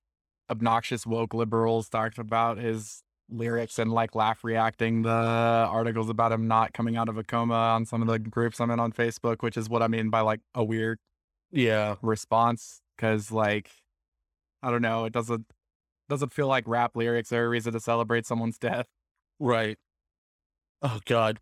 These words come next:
Speaker 2: Which is weird because on the other side of it, we have people like Shapiro coming out saying that we're,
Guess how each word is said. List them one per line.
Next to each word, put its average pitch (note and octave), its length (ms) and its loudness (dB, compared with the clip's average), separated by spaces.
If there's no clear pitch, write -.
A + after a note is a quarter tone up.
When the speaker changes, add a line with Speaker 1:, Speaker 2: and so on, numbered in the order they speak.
Speaker 2:
Which E3+ 180 0
is D3+ 120 -2
weird E3+ 240 2
because C3+ 320 2
on A#2 100 2
the A#2+ 60 2
other C#3 120 2
side A2 240 2
of G#2+ 80 -2
it, A#2+ 140 2
we A#2 60 2
have A#2 100 2
people A#2+ 220 2
like G2+ 180 2
Shapiro A2 680 -2
coming A#2 260 2
out G#2 200 0
saying G#2 440 -2
that A2+ 240 0
we're, A#2+ 340 2